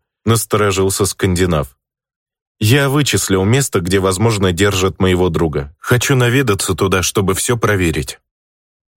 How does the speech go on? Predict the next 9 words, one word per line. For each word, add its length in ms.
«Это 320
китайский 640
квартал?» 600
угрюмо 440
спросил 500
скандинав. 760
«Да, 360
складской 600
район», 440